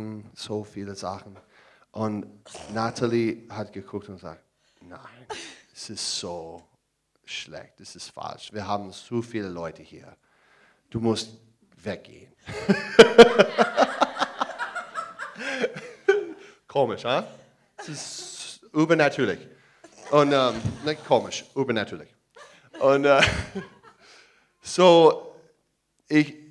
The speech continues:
für, so die Hebamme geht, geht zu Hause und ich und Natalie war da allein und Kinder legt im Bett.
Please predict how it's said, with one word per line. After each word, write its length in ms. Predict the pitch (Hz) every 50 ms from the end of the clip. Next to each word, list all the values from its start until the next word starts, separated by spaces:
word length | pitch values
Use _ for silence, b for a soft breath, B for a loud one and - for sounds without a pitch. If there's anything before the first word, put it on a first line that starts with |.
| -
für, 680 | - - - - - - 151 156 143 135 - - - - - -
so 300 | - - - 151 147 139
die 340 | 131 127 127 123 123 - - -
Hebamme 840 | - - 151 165 165 180 175 175 185 190 196 196 202 196 - - - - - - - _ _ -
geht, 440 | 117 123 131 135 151 165 - 135 -
geht 220 | 131 135 135 147 139
zu 200 | - 147 - 113
Hause 500 | 110 101 107 101 104 110 107 117 113 - - - _ _ _ _ _ _
und 240 | - 110 113 - -
ich 300 | 120 135 147 139 - -
und 140 | - 143 127
Natalie 440 | 113 113 110 - - 113 107 107
war 160 | 101 95 98 92
da 300 | 92 87 92 101 98 - _ _ _ _ _ _ _ _ _ _ _ _
allein 480 | - 117 107 95 92 92 92 95 95 -
und 420 | - 107 104 104 101 98 101 -
Kinder 340 | - - 139 131 131 139 139
legt 320 | 131 104 101 107 117 135 -
im 200 | 131 135 127 -
Bett. 340 | 82 85 85 85 82 -